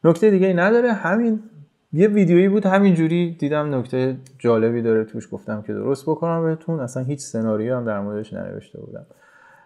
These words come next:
مرسی که تا این لحظه ویدیو همراه من بودید. اگه دوست داشتید این ویدیو رو لایک کنید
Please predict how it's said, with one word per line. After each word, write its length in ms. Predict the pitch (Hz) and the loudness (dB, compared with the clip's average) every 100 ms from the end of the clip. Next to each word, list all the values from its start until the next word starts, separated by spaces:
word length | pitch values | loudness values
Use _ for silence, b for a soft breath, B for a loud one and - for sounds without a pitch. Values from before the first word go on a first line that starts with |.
| b | b
مرسی 280 | 127 147 156 | 0 0 0
که 100 | 160 | -2
تا 80 | 151 | 2
این 100 | 139 | 2
لحظه 200 | 135 135 | 2 0
ویدیو 260 | 127 127 | 0 0
همراه 360 | 127 117 117 123 | 0 0 0 -2
من 260 | 123 135 156 | 0 -2 -2
بودید. 260 | 160 160 | -4 -2
اگه 120 | 123 | -2
دوست 220 | 120 113 117 | -4 -8 -10
داشتید 320 | 113 127 127 | -10 -10 -10
این 160 | 113 101 | -10 -8
ویدیو 280 | 101 98 101 | -8 -8 -8
رو 240 | 117 123 _ _ _ _ - | -8 -10 _ _ _ _ -14
لایک 360 | 104 107 110 - | -6 -4 -4 -8
کنید 440 | 123 123 127 120 | -8 -4 -6 -8